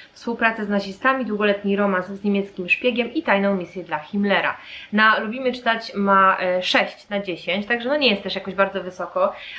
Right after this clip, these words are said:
ale jestem bardzo ciekawa tej książki. Dobrze, że do niej wrócę i że to właśnie jest teraz ten czas, żeby ją sobie, e, przeczytać.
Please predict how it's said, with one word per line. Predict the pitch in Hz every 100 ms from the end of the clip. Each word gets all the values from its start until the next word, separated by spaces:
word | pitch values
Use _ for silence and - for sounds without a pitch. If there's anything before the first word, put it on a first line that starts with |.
| -
ale | 202 208
jestem | 202 202
bardzo | 202 202 190
ciekawa | 196 185 165
tej | 165
książki. | 190 254 262 - 247 240 -
Dobrze, | 233 226
że | 214
do | 202
niej | 202 190
wrócę | 190 294 - 240
i | 190
że | 208 208
to |
właśnie | 208 214 220
jest | 202 - -
teraz | 196 190
ten | - 190
czas, | 202 190
żeby | 170
ją | 165 170
sobie, | 175 165 165 - -
e, | -
przeczytać. | - - - - 78 -